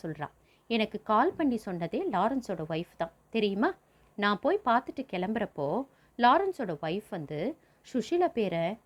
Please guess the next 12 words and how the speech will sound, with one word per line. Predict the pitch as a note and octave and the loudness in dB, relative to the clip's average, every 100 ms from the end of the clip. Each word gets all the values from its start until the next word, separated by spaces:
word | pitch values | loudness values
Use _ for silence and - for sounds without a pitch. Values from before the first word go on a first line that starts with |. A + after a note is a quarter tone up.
| _ _ _ _ | _ _ _ _
லாரன்ஸ் | G#3 G#3+ C#4 C#4+ - | 2 2 2 -2 -2
சொல்லிட்டே | F#3 G#3 A#3+ B3+ | -2 -2 0 -2
இருக்கான், | - - D3+ - _ _ | -2 -8 -12 -12 _ _
அதனால | F#3 F3+ F3 C4 | -4 0 0 0
அவங்கள | A3 F#3 E3 D#3+ | 0 -2 -4 -4
வர | D#3 | -4
சொல்லுங்க' | C4 F4 B3 F3+ E3+ F3 - | -2 -4 -4 0 -2 -2 -10
அப்படின்னு | D#3 D3+ F#3+ - | -8 -6 -6 -4
சொன்னதே | D#3+ E3+ A3 G#3 | -4 -2 -2 -2
அவங்க | F4 C4+ E3+ | -2 -2 -4
ஒய்ஃப் | D#3 F#3+ - | -4 -4 -4
தாண்டி. | - E3+ D#3 D3+ | -6 -6 -8 -12